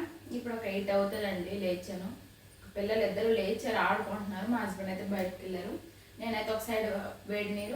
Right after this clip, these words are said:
ఒక సైడ్ అయితే చాయ్ అయితే పెట్టాను అనమాట. ప్రస్తుతానికైతే ఇది చూస్తూ ఉండండి. So ఫ్రెండ్స్, ఇదిగోండి వేడి నీరు అనమాట. చిన్న పాపకి సిర్లాక్ అలాంటివి ఏమైనా మిక్స్ చేయటం కోసం నేను వేడి నీళ్ళు మరగపెట్టేసి, ఆ,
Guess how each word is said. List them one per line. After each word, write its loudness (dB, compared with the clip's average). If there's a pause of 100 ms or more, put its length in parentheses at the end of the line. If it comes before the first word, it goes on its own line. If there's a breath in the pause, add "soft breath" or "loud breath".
ఒక -8
సైడ్ 0
అయితే -4 (680)
చాయ్ 6
అయితే -2 (120)
పెట్టాను -4
అనమాట. -4 (440)
ప్రస్తుతానికైతే -6 (120)
ఇది -6 (140)
చూస్తూ -10
ఉండండి. -8 (600)
So 6
ఫ్రెండ్స్, 8
ఇదిగోండి 10 (500 loud breath)
వేడి 12
నీరు 10
అనమాట. 8 (140)
చిన్న 10 (120)
పాపకి 10
సిర్లాక్ 10
అలాంటివి 12
ఏమైనా 10
మిక్స్ 4
చేయటం 10
కోసం 8
నేను 8
వేడి 12
నీళ్ళు 6
మరగపెట్టేసి, 8 (600 loud breath)
ఆ, 6